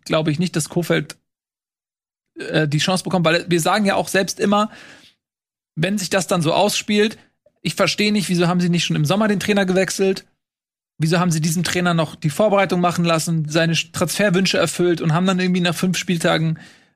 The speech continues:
äh, eine Reißleine gezogen, von der sowieso schon klar war, die Hand ist eigentlich schon dr-, au-, an der Leine dran die ganze Zeit. Ähm, und ich glaube, dass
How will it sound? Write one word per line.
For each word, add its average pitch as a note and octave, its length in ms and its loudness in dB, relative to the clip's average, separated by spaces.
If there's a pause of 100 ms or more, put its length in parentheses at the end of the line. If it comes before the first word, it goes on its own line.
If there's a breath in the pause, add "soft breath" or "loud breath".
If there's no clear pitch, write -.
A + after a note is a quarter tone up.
äh, D#3+ 80 0
eine D#3+ 260 0
Reißleine F3+ 400 0
gezogen, F3+ 340 -2
von D#3+ 160 0
der F3 260 2
sowieso D#3+ 360 0
schon F#3 160 0
klar F3 220 2
war, F3+ 100 4
die E3 140 2
Hand F3+ 180 0
ist G#3+ 180 -2
eigentlich F#3+ 260 -2
schon F3 160 -2
dr-, F#3+ 160 -4
au-, F#3+ 160 2
an G#3 160 -2
der G#3 100 2
Leine F#3 280 2
dran E3+ 280 0
die C#3+ 80 -2
ganze C#3+ 300 -4
Zeit. - 280 -6 (840 loud breath)
Ähm, D3 220 -2
und E3 100 0
ich D3+ 100 -4
glaube, F3 220 2
dass E3 340 -4